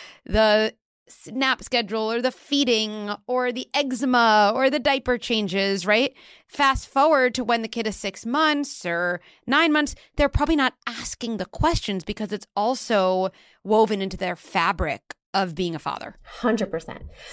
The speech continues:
Speaker 2: Like, my sister had her first child when both her and her husband were residents. He took time, alone, took care of the baby, then she took time. So he, he, and now it's like he, they do have,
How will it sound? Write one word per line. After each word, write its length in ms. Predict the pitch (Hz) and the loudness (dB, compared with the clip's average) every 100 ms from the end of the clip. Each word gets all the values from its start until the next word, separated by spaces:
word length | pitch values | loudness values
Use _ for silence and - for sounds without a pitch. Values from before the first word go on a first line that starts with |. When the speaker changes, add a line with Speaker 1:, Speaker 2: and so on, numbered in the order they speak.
| - | -2
Speaker 2:
Like, 160 | 165 180 | -2 0
my 180 | 190 | 0
sister 420 | 220 - 226 - 185 | 0 -2 -2 -2 -2
had 120 | 165 | 0
her 80 | 151 | -2
first 300 | 160 156 - | -4 -6 -4
child 220 | 160 151 | 0 0
when 140 | 151 | -2
both 260 | 143 151 151 | -2 -2 -2
her 140 | - | -6
and 60 | 147 | -6
her 160 | 139 143 | -6 -8
husband 560 | 139 - 143 135 135 - | -8 -6 -6 -6 -10 -8
were 160 | 147 | -6
residents. 720 | 143 139 220 196 - - - - - - - - _ - - | -4 -4 -4 -8 -8 -16 -18 -20 -20 -20 -20 -20 _ -20 -14
He 140 | - 156 | -8 -4
took 140 | 147 | -4
time, 400 | - 185 190 269 - - - | -4 -6 -6 -8 -12 -20 -8
alone, 320 | - 160 143 - - | -2 -2 -2 -10 -14
took 140 | - 180 | -10 -4
care 140 | 165 | -2
of 80 | 160 | -2
the 60 | 135 | -2
baby, 260 | 135 233 - - - - | -6 -10 -16 -20 -12 -4
then 120 | 226 | -2
she 140 | - | -2
took 180 | - - | -6 -8
time. 160 | - - _ - - - - | -10 -16 _ -20 -20 -20 -4
So 160 | - | 0
he, 260 | 226 - - - | 0 -2 -18 -12
he, 300 | - 277 202 | -4 -2 0
and 160 | 190 | 0
now 420 | 208 359 294 190 - | 0 -2 -2 -4 -2
it's 200 | 208 208 | -4 0
like 160 | 175 - | -2 -2
he, 260 | 247 285 | 0 0
they 180 | - 269 | 2 0
do 160 | 226 403 | 2 0
have, 220 | - - | 0 -8